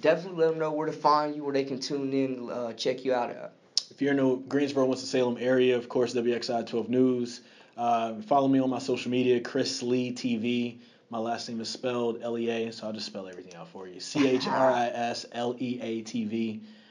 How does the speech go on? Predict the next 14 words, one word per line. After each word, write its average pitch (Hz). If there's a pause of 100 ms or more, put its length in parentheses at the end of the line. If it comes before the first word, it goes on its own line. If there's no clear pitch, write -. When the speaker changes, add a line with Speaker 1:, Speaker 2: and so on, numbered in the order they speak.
(160)
Speaker 2:
Um, 110 (400)
yeah, 135
and 107
then 110 (100)
always 120
I'm 117 (840)
trying 127
to 117
turn 127
out 123
these 117
great 117
stories, 107
so 104